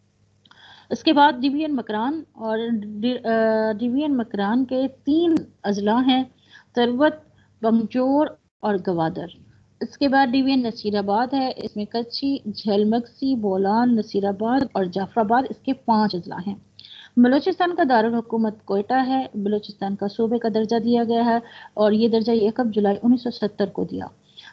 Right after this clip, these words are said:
बलूचिस्तान के कुल डिवीजन छः हैं। बलूचिस्तान का, के कुल अजला जो हैं वो छब्बीस हैं। बलिहाज रकबा बलूचिस्तान का सबसे बड़ा डिवीजन कलात डिवीजन है और इसका रकबा वन थ्री एट ज़ीरो थ्री थ्री मुरबा किलोमीटर है।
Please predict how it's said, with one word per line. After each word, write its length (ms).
बलूचिस्तान 600
के 100
कुल 340
डिवीजन 560
छः 380
हैं। 220
बलूचिस्तान 720
का, 480
के 200
कुल 260
अजला 600
जो 140
हैं 220
वो 140
छब्बीस 560
हैं। 240
बलिहाज 560
रकबा 320
बलूचिस्तान 580
का 160
सबसे 480
बड़ा 200
डिवीजन 460
कलात 260
डिवीजन 340
है 120
और 100
इसका 180
रकबा 300
वन 320
थ्री 340
एट 200
ज़ीरो 300
थ्री 180
थ्री 200
मुरबा 300
किलोमीटर 560
है। 200